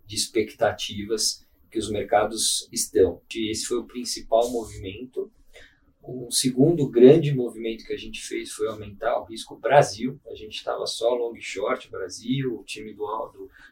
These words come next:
do Ale e do Thales, que nem eu falei, gerando bastante alfa. E a gente agora aumentou o risco Brasil, aumentou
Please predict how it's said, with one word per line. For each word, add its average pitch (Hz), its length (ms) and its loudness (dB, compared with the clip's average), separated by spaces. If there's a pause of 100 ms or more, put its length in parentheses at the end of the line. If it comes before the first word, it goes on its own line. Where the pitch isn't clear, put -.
do - 100 -2
Ale 101 180 2
e 104 40 -10
do 98 120 -10
Thales, 104 260 -4
que - 100 -12
nem 104 100 -12
eu 104 60 -14
falei, 98 240 -10
gerando 101 360 -12
bastante - 520 -6
alfa. 139 440 2 (520)
E - 120 0
a 123 40 4
gente 139 220 0
agora 143 220 6
aumentou 143 420 4
o 131 40 -2
risco - 280 -6
Brasil, 117 400 -2
aumentou 104 640 -8